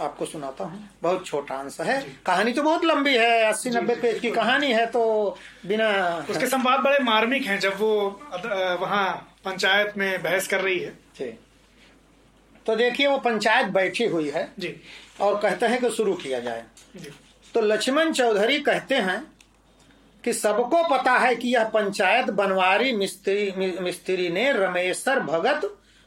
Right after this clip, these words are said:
Speaker 1: और उनकी पतवहू कुच्ची के खिलाफ बुलाई है।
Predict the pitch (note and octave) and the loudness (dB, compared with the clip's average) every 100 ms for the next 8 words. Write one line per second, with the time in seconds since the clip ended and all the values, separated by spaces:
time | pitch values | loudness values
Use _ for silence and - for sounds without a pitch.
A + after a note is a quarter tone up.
0 | - A3+ A#3+ A#3 A3 G#3+ C#4 - A#3 G3+ | -2 2 2 0 -2 -2 -2 0 0 0
1 | G#3 G#3+ B3 C4 - F#3 - C4 C4+ C4 | 2 2 0 -2 -4 -4 -4 -4 0 0
2 | A#3+ - F#3+ G#3 G#3 E3 D#3 D3 B2+ A#2+ | 0 0 2 4 2 0 0 0 -2 -6
3 | - | -16